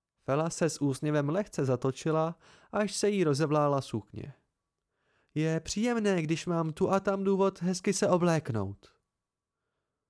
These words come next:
"Měla by ses oblékat sama pro sebe," mínila Devi. "A kvůli lepším mužům než Ambrose." "Mám pořád moc práce. Nemám čas parádit se. Odvykla jsem.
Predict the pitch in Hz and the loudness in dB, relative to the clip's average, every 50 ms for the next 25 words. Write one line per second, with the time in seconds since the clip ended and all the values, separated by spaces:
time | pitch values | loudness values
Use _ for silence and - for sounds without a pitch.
0 | _ _ _ _ _ _ 139 147 156 165 170 170 175 170 - 185 - - - 175 | _ _ _ _ _ _ -2 0 2 2 2 2 2 2 2 0 0 2 0 2
1 | 165 190 190 185 190 - 196 185 - 214 208 214 214 233 220 214 214 - 240 226 | 4 4 2 4 4 2 2 2 2 2 2 2 4 4 2 2 2 0 -2 0
2 | 147 117 113 113 110 - _ _ 120 113 113 117 120 117 117 113 104 107 98 101 | 2 0 0 0 -4 -10 _ _ -6 -4 -2 -2 0 0 0 0 0 0 -2 -2
3 | 95 98 - _ _ _ - - - - - - - 269 269 262 262 247 262 262 | -6 -6 -8 _ _ _ -20 -20 -20 -20 -10 -2 0 2 2 2 2 2 4 6
4 | 254 247 247 240 240 - - 247 220 214 190 147 139 151 147 147 156 151 143 - | 6 6 6 4 2 0 0 2 4 4 4 4 4 2 2 2 2 2 0 0
5 | - - 143 147 143 135 120 110 104 98 101 - - - - - _ _ _ _ | 0 0 0 0 2 2 2 2 2 2 -2 -6 -14 -20 -20 -20 _ _ _ _
6 | _ _ _ _ _ _ _ _ _ _ _ _ _ _ _ - 202 214 214 214 | _ _ _ _ _ _ _ _ _ _ _ _ _ _ _ -2 0 2 2 2
7 | 214 202 202 208 196 208 208 202 202 202 208 202 - - - 180 180 185 180 180 | 0 4 4 4 8 8 6 6 6 4 0 0 0 2 4 4 6 4 4 0
8 | - - 117 107 107 107 - _ _ _ _ _ 156 180 185 190 190 180 180 - | -4 -4 -4 -6 -6 -8 -14 _ _ _ _ _ 2 4 4 4 4 2 2 0
9 | 196 190 - - 202 202 202 196 156 127 113 - - - 107 101 107 - - _ | 0 0 4 4 6 6 6 6 4 2 0 0 -2 -2 -2 -2 -4 -8 -16 _
10 | _ _ - 208 190 170 156 139 - - 101 104 107 - - - 104 104 104 110 | _ _ -2 0 2 4 2 2 4 2 2 2 0 -2 -6 -6 -6 -6 -6 -8